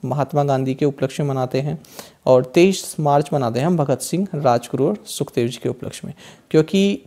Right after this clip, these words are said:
तेईस मार्च उन्नीस सौ इकतीस, ट्वेंटी थर्ड मार्च नाइनटीन थर्टी वन, इस दिन भगत सिंह, राजगुरु और सुखदेव, इन तीनों को ही फांसी हुई थी और ये देश के लिए शहीद हो गए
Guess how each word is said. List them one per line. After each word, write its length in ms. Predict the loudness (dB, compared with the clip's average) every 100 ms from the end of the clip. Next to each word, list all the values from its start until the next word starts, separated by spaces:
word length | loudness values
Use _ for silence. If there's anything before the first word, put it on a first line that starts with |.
| _
तेईस 280 | 2 2 0
मार्च 300 | 0 0 0
उन्नीस 300 | -4 -2 -2
सौ 80 | -4
इकतीस, 480 | -2 -2 0 -4 -4
ट्वेंटी 220 | -6 -4
थर्ड 260 | -2 0 0
मार्च 320 | 0 -4 -4
नाइनटीन 400 | -4 -4 -4 -6
थर्टी 320 | -6 -8 -6
वन, 240 | -4 -2 -4 -6 -20 -20 -2
इस 160 | 0 2
दिन 220 | 0 0
भगत 220 | -2 -2
सिंह, 420 | -2 -2 -2 0
राजगुरु 440 | 2 2 2 -2 -2
और 80 |
सुखदेव, 420 | -4 -8 -10 -12 -12 -10
इन 120 | -8
तीनों 240 | -4 -4
को 120 | -4 -6
ही 140 | -8
फांसी 380 | -6 -6 -4 -2
हुई 80 | -2
थी 140 | 0
और 60 | 0
ये 100 | 0
देश 260 | 0 -2
के 120 | -4
लिए 200 | -4 -4 -6
शहीद 400 | -6 -6 -4 -6
हो 60 | -8
गए 220 | -10 -12